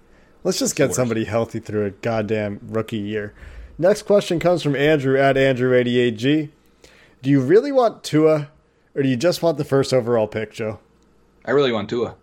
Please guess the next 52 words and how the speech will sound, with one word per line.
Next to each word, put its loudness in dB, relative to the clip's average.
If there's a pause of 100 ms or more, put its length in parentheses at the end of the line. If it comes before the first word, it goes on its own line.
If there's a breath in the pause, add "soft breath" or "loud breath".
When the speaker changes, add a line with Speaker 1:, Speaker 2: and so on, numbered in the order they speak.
(440 soft breath)
Speaker 2:
Tua -2
would 4
go 0
top -4
three -2
in -6
any -4 (320)
quarterback 0
class. -4
Now, 0
he's -4
not -6
Andrew -6
Luck. -2
He's -8
not, -4
you -4
know, -2
he's -6
not -4
the -2 (260 soft breath)
home -2
run. 0
He's -6
not -4
Lawrence. -4
He's -8
not -2
even -8
Fields -4
next -6
year. -6
That's, -6 (240 soft breath)
surprisingly, -2
that -4
could -10
actually -6
be -2
a -2
better -2
class -4
than -6
this -2
year. -4
But -10
this 0
is -2
a 2
really, 2
really 2
good 0
class, -2